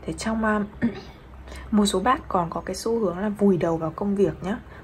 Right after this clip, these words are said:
vùi đầu vào những cái sở thích đam mê khác để quên đi cái vấn đề này, để không muốn phải đưa ra quyết định, được chưa? Nhưng mà trong tháng tư là phải đưa ra quyết định rồi.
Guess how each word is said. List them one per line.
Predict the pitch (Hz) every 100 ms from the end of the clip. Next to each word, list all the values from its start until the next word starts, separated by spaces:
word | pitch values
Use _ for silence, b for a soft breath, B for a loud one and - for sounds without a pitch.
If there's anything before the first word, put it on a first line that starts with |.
| -
vùi | 196 196
đầu | 175
vào | 156 160
những | 180
cái | 233 175 165 196
sở | 208 165
thích | 185 165
đam | 202 196
mê | 202 202
khác | - 294 311 B B B -
để | 147 -
quên | 226 226 226
đi | 233 233 226 - - - -
cái | 185
vấn | 160 160
đề | 196
này, | 165 156 147
để | 143
không | - - - 247 202
muốn | 160
phải | -
đưa | 170 170
ra | 180
quyết | 180 220
định, | 247 - - - - -
được | 160
chưa? | 170 170 - B B B B B B B B B B B - - - -
Nhưng | 220 240 240 180
mà | 160 165 165 156 B B
trong | - 185 185
tháng | 160 160
tư | 190 196
là | 190 160
phải | - 151 143
đưa | 165
ra | 170
quyết | 170 202
định | 196 -
rồi. | 151 147 135